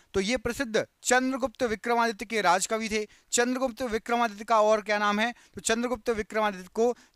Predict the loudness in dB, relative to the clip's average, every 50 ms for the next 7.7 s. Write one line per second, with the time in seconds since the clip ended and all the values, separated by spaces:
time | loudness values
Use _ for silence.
0 | -2 0 2 2 2 0 -2 -2 -4 -6 -8 -6 -8 -8 -2 2 2 4 4 4
1 | 2 0 2 2 0 -2 -2 -4 -4 -4 -4 -4 -4 -4 -6 -8 -12 -14 -16 -4
2 | -2 -2 2 4 4 4 4 2 0 -2 0 2 2 2 2 0 -4 _ _ _
3 | _ 0 2 2 2 2 2 0 0 -2 -2 -2 -2 0 0 0 0 0 -4 -8
4 | -12 -12 _ _ _ _ _ _ _ _ _ _ _ _ _ _ _ _ _ _
5 | -20 -4 -2 -2 -2 0 -2 -2 0 2 4 4 2 2 2 0 0 0 0 -2
6 | 0 0 0 2 4 4 4 4 2 0 -2 -2 -2 0 0 -2 -2 -2 -4 -4
7 | -4 -4 -4 -4 -6 -6 -4 -4 -4 -4 -6 -12 -16